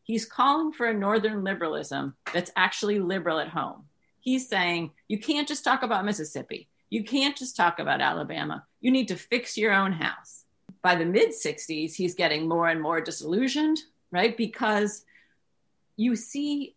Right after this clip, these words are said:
again, many Northerners so proud of themselves for supporting the Southern movement. But then when King's talking about police brutality in New York, when he's talking about school segregation in Chicago, when he's talking about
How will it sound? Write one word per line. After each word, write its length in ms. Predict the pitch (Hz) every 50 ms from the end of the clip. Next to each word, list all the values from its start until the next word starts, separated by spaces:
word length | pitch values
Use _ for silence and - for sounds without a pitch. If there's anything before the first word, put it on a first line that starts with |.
| _ - -
again, 360 | 214 202 233 202 175 180 190
many 260 | 185 226 240 240 233
Northerners 640 | 220 208 214 247 277 254 247 202 180 165 175 -
so 440 | - - 190 214 214 220 220 220 214
proud 300 | 214 - 240 208 240 240
of 100 | 208 175
themselves 540 | 180 170 170 170 - 170 165 160 156 156 -
for 100 | - 175
supporting 560 | 170 - 175 - - 233 240 269 277 262 226
the 60 | 190
Southern 400 | 196 - 175 160 151 156 147 151
movement. 560 | 143 139 151 151 - - 143 156 151 - - - _ _ _ _
But 180 | - 180 175 175
then 300 | 240 302 294 247 240 208
when 120 | 190 185
King's 320 | 170 - 247 226 226 220 -
talking 380 | 214 185 196 196 196 180 185
about 320 | 175 - - - - 208 -
police 300 | - 175 175 170 170 -
brutality 580 | - 160 147 - 226 240 240 226 185 170 160
in 80 | 156 151
New 100 | 160 170
York, 340 | 190 226 190 156 - - -
when 120 | 170 170
he's 140 | 160 165 -
talking 340 | - 170 190 - 165 165 165
about 260 | 151 160 156 156 -
school 260 | - - 226 233 233
segregation 640 | 220 220 190 185 185 170 175 175 180 180 - 160 151
in 60 | 151
Chicago, 500 | - - - 240 226 233 214 180 160 151
when 80 | 156
he's 140 | 151 170 -
talking 380 | - 196 190 185 - 165 170 160
about 360 | 151 165 151 147 151 -